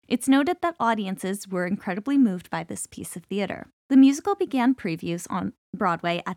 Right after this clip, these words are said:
the Gerald Schoenfeld Theater on January seventeenth, twenty fourteen, and officially opened on February twentieth, twenty fourteen.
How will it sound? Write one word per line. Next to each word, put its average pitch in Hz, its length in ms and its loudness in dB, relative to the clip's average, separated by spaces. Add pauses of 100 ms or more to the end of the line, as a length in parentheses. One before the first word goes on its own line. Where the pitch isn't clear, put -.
the 202 60 -6
Gerald 226 360 -2
Schoenfeld 220 540 -2
Theater 165 400 -4
on 190 120 -2
January 208 420 -2
seventeenth, 247 680 -4
twenty 202 240 -4
fourteen, 175 640 -6
and 226 100 0
officially 269 480 -2
opened 269 420 2
on 254 120 4
February 196 400 -4
twentieth, 202 560 -2
twenty 165 260 -8
fourteen. - 520 -12